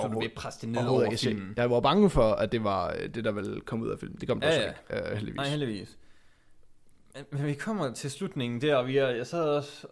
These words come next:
Speaker 2: og tænkte sådan, "Åh, okay, altså, J K Simmons, han har kun været med i, i en scene alligevel."
Speaker 1: Ja.
Speaker 2: Sådan. Og så lige pludselig, altså, og he-, he-, hele den sidste halve time, det er bare en meget dårligere film end, øh,
Speaker 1: Ja.
Speaker 2: end det første.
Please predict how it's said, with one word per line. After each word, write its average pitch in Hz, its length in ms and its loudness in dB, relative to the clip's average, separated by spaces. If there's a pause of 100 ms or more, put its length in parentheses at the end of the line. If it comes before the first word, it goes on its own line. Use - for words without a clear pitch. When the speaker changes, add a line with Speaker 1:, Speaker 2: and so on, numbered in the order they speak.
(140)
Speaker 2:
og 120 80 -18
tænkte 139 200 -6
sådan, 135 180 -6
"Åh, 131 280 2
okay, 143 240 -2
altså, 113 220 -2 (480)
J 131 80 -2
K 113 140 -8
Simmons, 165 240 -4
han 135 100 -6
har 123 60 -8
kun 151 180 -6
været 131 120 -2
med 123 120 -2
i, 107 500 -6
i - 40 -8
en 139 160 -6
scene 156 300 -8
alligevel." 135 420 -2
Speaker 1:
Ja. 135 60 4
Speaker 2:
Sådan. 135 160 0 (320)
Og 131 60 -8
så 180 80 -4
lige 208 140 2
pludselig, 160 340 0
altså, 139 220 0 (1160)
og 160 100 0
he-, 202 220 2
he-, 196 100 2
hele 226 520 0 (400)
den 170 80 -2
sidste 214 280 -2
halve 202 220 0
time, 185 360 -2
det 190 120 0
er 180 40 0
bare 180 260 2
en 170 100 -2
meget 180 260 2
dårligere 208 400 4 (100)
film 175 280 2 (100)
end, 139 240 -2 (360)
øh, 175 80 -2
Speaker 1:
Ja. 170 120 12
Speaker 2:
end 160 180 2
det 165 80 0
første. 160 420 0